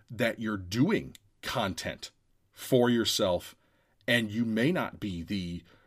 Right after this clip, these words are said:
the norm, if you will, for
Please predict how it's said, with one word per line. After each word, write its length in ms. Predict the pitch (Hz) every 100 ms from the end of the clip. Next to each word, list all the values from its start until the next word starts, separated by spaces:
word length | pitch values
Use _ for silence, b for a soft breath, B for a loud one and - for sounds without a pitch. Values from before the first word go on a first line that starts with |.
| b
the 140 | 98 104
norm, 640 | 98 101 107 104 80 - - _ -
if 240 | 104 -
you 140 | 101
will, 380 | 92 90 76 64 - _
for 640 | - - 110 98 92 90